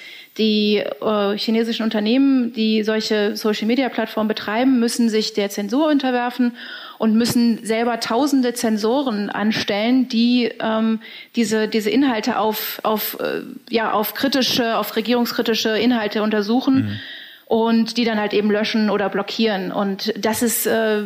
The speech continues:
das ist eben der große Unterschied. Und deswegen hat der Gründer das auch klar getrennt. Also hat einmal diese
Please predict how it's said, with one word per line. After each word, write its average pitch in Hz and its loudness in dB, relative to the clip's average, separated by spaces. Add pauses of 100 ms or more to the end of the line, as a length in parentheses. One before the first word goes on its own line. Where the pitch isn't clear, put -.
(100)
das 220 -2
ist 220 -4
eben 226 2
der 220 0
große 226 0
Unterschied. 233 -2
Und 214 0
deswegen 233 0 (260)
hat - -4
der 220 0
Gründer 262 2
das 233 -2
auch 226 -2 (220)
klar 233 -2
getrennt. 262 2
Also 208 0
hat 214 -2
einmal 220 2
diese 220 0